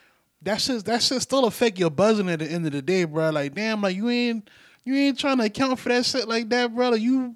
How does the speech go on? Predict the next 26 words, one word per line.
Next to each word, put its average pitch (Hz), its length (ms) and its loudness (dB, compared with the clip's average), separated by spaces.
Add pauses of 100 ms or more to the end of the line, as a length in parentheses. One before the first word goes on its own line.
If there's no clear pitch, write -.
you 214 160 -2
know, 277 340 0
at 214 180 -4
the 214 80 -6
end 254 140 -2
of 233 60 -4
the 226 80 -6
day, 262 240 -4
like, 226 320 -2 (340)
niggas 220 200 -2
still 262 160 -2
gonna 226 100 2
try 214 220 2
to 175 60 0
wanna 175 280 -2
save 208 260 0
some 165 140 -4
money 185 160 -2
where 185 100 2
they 170 40 -4
can 160 80 -8
save 175 260 -4
some 139 140 -8
money 160 260 0
at, 127 160 -4
bro. 127 260 -4